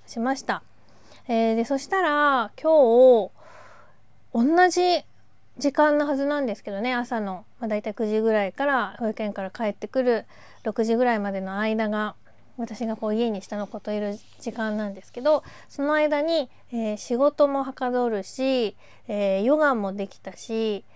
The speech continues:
ヨガニドラもできたし、ジャーナリングもできたし、本を読むこともできたし、えー、散歩もできたし、子供とちょっと遊んだり、えー、家事をちょっとしたりみたいな感じで、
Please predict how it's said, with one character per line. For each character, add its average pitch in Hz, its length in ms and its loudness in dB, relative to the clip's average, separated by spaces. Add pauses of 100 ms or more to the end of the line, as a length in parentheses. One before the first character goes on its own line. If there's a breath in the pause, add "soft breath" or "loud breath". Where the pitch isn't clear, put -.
(440 soft breath)
ヨ 220 140 0
ガ 277 100 4
ニ 330 160 2
ド 302 140 4
ラ 240 120 0
も 202 160 -4
で 208 140 -6
き - 140 -18
た 196 180 -12
し、 254 560 -4 (460 soft breath)
ジ 226 100 -2
ャ 269 140 2
ー - 20 4
ナ 294 160 0
リ 285 140 2
ン 277 80 0
グ 277 100 0
も 269 160 0
で 269 160 -2
き - 100 -16
た 196 140 -12
し、 240 540 -2
本 349 340 -2
を 254 60 2
読 226 180 -2
む 220 80 -4
こ - 140 -12
と 233 120 -8
も 220 160 -4
で 208 120 -6
き - 100 -20
た 202 140 -8
し、 294 400 -4 (320 soft breath)
え 196 180 -2
ー、 196 40 -8
散 277 280 -4
歩 294 140 2
も 269 160 0
で 269 120 0
き - 100 -12
た 196 140 -8
し、 233 440 -4 (260 soft breath)
子 240 100 -4
供 254 220 0
と 262 140 -2
ち 262 140 -2
ょ - 0 -
っ 254 120 -4
と 190 180 -8
遊 214 220 -6
ん 214 140 -4
だ 214 100 -4
り、 247 380 -2 (220)
え 185 360 -4
ー、 - 40 -16
家 247 100 -4
事 208 100 -8
を 190 80 -10
ち 208 100 -10
ょ 190 40 -8
っ - 20 -14
と - 140 -16
し - 80 -16
た 214 120 -6
り 202 120 -6
み 190 80 -12
た 190 80 -12
い - 20 -10
な 185 60 -12
感 202 160 -8
じ 214 80 -6
で、 233 120 -2